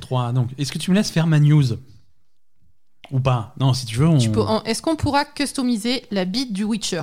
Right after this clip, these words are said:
Speaker 2: Ça, par contre, ça
Speaker 1: Non.
Speaker 2: m'intéresse beaucoup plus.
Speaker 1: Non.
Speaker 2: Oh, putain.
Speaker 1: Par contre, dans Witcher quatre. Donc, dans Witcher
Speaker 2: Non,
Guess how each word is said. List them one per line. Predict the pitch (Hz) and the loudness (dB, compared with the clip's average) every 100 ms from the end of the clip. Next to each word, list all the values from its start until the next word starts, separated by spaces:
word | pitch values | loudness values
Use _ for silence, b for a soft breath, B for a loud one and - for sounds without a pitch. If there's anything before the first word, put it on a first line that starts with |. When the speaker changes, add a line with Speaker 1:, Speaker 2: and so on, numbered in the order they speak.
| - | -8
Speaker 2:
Ça, | - 233 247 | -6 -2 0
par | 220 - | -2 -2
contre, | 208 220 - - | -2 -2 -4 -10
ça | - | 0
Speaker 1:
Non. | 170 180 | 4 4
Speaker 2:
m'intéresse | 165 220 214 | 4 0 -4
beaucoup | 180 - 233 | -4 -4 -4
plus. | - 170 | -6 2
Speaker 1:
Non. | 147 156 131 131 - - 110 | 6 6 4 -2 -14 -18 -16
Speaker 2:
Oh, | 95 - | -12 -12
putain. | - - - - | -12 -20 -20 -16
Speaker 1:
Par | - | -10
contre, | - 151 | -2 0
dans | 117 120 | 0 0
Witcher | 120 - 98 | -2 -4 -8
quatre. | 135 - - - - - - - - - - - - - - B B B B B - | -8 -8 -16 -20 -20 -20 -20 -20 -20 -20 -20 -20 -20 -20 -20 B B B B B 0
Donc, | 160 151 | 4 4
dans | 185 180 | 4 4
Witcher | 180 196 | 2 0
Speaker 2:
Non, | 202 | 0